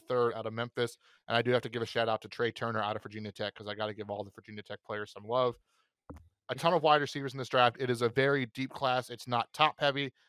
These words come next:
but you will get solid guys all throughout it. I mean, the wide receiver prospects coming out of the N F L the last couple of years have been very exciting. Another reason why we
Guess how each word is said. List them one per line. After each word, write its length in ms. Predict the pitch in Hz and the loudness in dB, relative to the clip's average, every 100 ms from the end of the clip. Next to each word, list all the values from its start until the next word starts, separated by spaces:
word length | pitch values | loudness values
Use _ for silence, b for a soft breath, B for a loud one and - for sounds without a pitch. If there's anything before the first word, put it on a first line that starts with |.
| _ | _
but 140 | 131 139 | -10 -6
you 80 | |
will 60 | 143 | -2
get 220 | 127 131 | 2 2
solid 420 | - 127 123 120 | 2 2 4 2
guys 460 | 117 117 113 110 - | 4 4 4 2 0
all 220 | 117 117 113 | 0 2 0
throughout 380 | 117 110 95 | -4 -4 -4
it. 80 | 98 101 | -8 -12
I 40 | 110 | -12
mean, 220 | 107 101 _ _ _ _ _ _ _ 123 | -12 -14 _ _ _ _ _ _ _ 0
the 60 | |
wide 220 | 123 147 | 6 6
receiver 260 | 147 151 127 | 6 0 -2
prospects 420 | 135 127 - 117 | 2 0 0 -4
coming 180 | 131 123 | -2 -2
out 60 | 117 | 0
of 60 | |
the 60 | 113 | -2
N 80 | 113 | -2
F 100 | 120 | -2
L 80 | |
the 40 | 113 | 0
last 200 | 110 - | -2 -6
couple 140 | 110 | -10
of 40 | 110 | -8
years 160 | 104 | -6
have 160 | 113 104 | -6 -6
been 120 | 107 | -6
very 200 | 107 104 | -6 -6
exciting. 380 | - 123 120 107 | -4 -2 -2 -4
Another 320 | 107 117 117 | -2 2 2
reason 260 | 117 110 107 | 0 -4 -2
why 180 | 107 | 0
we 140 | 107 | -2